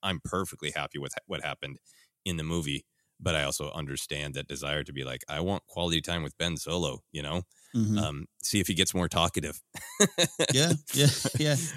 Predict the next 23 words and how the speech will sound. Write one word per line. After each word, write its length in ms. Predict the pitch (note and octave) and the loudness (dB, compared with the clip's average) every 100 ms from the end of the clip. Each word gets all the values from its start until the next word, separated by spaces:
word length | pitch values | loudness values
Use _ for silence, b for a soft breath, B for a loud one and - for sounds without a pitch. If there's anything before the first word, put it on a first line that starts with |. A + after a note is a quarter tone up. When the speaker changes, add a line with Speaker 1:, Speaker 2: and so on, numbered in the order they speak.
| - | 2
Speaker 1:
Or 100 | G2 | 4
if 100 | E2+ | 6
that's 180 | F#2 F#2+ | 4 4
just 160 | E2+ | 2
really, 240 | F2+ F2+ D#2 | 4 6 4
he, 200 | E2+ - | 2 0
he 160 | G2 F#2 | 2 4
only, 260 | F2 F2+ - | 4 2 0
he, 260 | E2+ D#2+ | 2 4
uh, 220 | D2+ C#2+ C#2+ | 6 4 2
he 120 | F#2 | 0
communicates 580 | F#2 F#2 G#2 G#2 G2+ - | 2 4 4 6 4 4
in 120 | D#2+ | 0
grunts 340 | D#2 G2 G#2+ | 2 2 2
and 140 | B2 A2 | 0 0
smiles 520 | - E2+ D2 D2 - | 2 2 2 -2 -4
now, 280 | D2 D2 D2+ B B A2 A2+ | -6 -6 -8 B B -18 -6
uh, 60 | D2+ B1+ | -4 -2
Speaker 2:
Mm-hmm. 120 | C#2 | -2
Speaker 1:
on 100 | D2 | -4
his 220 | E2 D2+ | -6 -4
redemption 460 | D#2 D2+ C#2+ - C#2 | -4 -2 -4 -6 -8
tour. 320 | - C2+ C#2 | -6 -6 -6